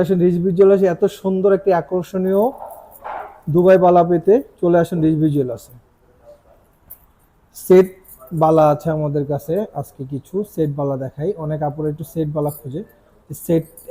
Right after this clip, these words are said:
এক সেট ছয়টা, এই যে ছয়টা বালা এক সেটের। এটার ভিতরে আবার সাইজ আছে, আমরা যে কোনো সাইজগুলো দেখাই। যেমন এটা টু পয়েন্ট ফোর, এটাও আমাদের ছয় পিস আছে। ওয়েট একদম লাইট ওয়েটের ভিতরে এগুলো, টু পয়েন্ট ফোর এর একদম লাইট ওয়েট। ওয়েটটা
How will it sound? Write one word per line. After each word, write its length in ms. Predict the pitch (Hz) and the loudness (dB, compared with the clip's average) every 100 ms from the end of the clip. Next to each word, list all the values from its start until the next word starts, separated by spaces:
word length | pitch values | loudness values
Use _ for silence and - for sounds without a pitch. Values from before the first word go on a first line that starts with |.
| 160 | -10
এক 60 | - - | -10 -4
সেট 160 | 160 156 - | -4 -4 -6
ছয়টা, 300 | 160 147 151 - | -4 -2 -2 -2
এই 60 | 165 | -6
যে 60 | 139 - | -6 -6
ছয়টা 240 | 143 139 143 | -6 -4 -6
বালা 180 | 127 123 135 | -6 -10 -12
এক 60 | - | -14
সেটের। 260 | 135 117 165 _ _ _ _ _ - | -16 -14 -16 _ _ _ _ _ -6
এটার 140 | 165 170 | 0 0
ভিতরে 160 | 160 165 | 2 2
আবার 120 | 165 - | 2 2
সাইজ 200 | 156 151 147 | 0 2 0
আছে, 120 | 139 143 | -4 -6
আমরা 120 | 139 143 | -4 -4
যে 40 | 151 | -4
কোনো 120 | 165 151 | -6 -4
সাইজগুলো 360 | 151 143 147 160 143 | -2 -2 -2 -2 -2
দেখাই। 160 | 135 143 | -4 -6
যেমন 120 | 151 | -6
এটা 120 | 143 147 | -8 -8
টু 40 | 151 143 | -10 -6
পয়েন্ট 160 | 156 - | -6 -8
ফোর, 140 | 131 101 98 _ _ _ _ _ _ - | -18 -20 _ _ _ _ _ _ _ -10
এটাও 180 | 151 170 165 | 0 2 2
আমাদের 180 | 160 160 | 0 -2
ছয় 160 | 156 127 | -2 -2
পিস 140 | 127 120 | -4 -8
আছে। 140 | 107 - _ 147 | -14 -20 _ -4
ওয়েট 180 | 160 160 175 | -2 -2 -2
একদম 300 | 160 165 196 151 | -2 2 2 4
লাইট 200 | 147 165 | 2 2
ওয়েটের 260 | 180 165 175 | 0 0 0
ভিতরে 240 | 165 151 165 156 | -2 -2 -2 -2
এগুলো, 220 | 156 214 277 _ _ _ _ - | 0 -2 -4 _ _ _ _ -4
টু 60 | 156 | -4
পয়েন্ট 200 | 160 175 - | 0 -2 -2
ফোর 140 | 160 151 | 0 2
এর 80 | 226 - - 160 | 0 -4 -6 -6
একদম 240 | 151 185 156 | -4 -2 -2
লাইট 180 | 139 139 135 | -2 -2 -8
ওয়েট। 160 | 110 _ _ | -10 _ _
ওয়েটটা 380 | 147 151 - 165 | -6 -6 -2 0